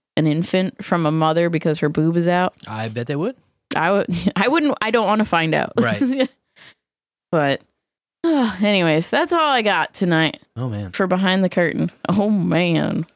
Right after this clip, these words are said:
Speaker 2: Oh, man. Didn't think we'd be hearing that story again, but I remember, I remember <laughs> when it was first, when you first dropped that on us, man.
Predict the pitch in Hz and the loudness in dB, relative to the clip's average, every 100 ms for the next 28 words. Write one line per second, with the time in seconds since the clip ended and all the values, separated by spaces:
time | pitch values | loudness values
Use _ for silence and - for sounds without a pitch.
0 | _ _ 202 180 110 147 147 - - - | _ _ -6 -4 -2 0 0 -2 -12 -20
1 | _ _ _ _ _ _ _ - 101 117 | _ _ _ _ _ _ _ -14 -8 -2
2 | 120 117 113 123 113 107 _ _ - 123 | 0 0 0 0 0 -2 _ _ -6 0
3 | 139 151 - 156 143 135 170 185 120 113 | 2 0 2 2 2 2 2 2 2 0
4 | 107 - 127 127 135 123 113 117 120 165 | -2 -2 0 2 2 2 0 -2 2 2
5 | 135 104 101 - 117 - - - _ _ | 2 -2 -8 -6 -4 -4 -4 -8 _ _
6 | _ _ _ _ - 120 110 120 - 117 | _ _ _ _ -2 0 0 -2 2 2
7 | 110 117 110 107 101 - 104 | 2 2 2 0 0 -2 -4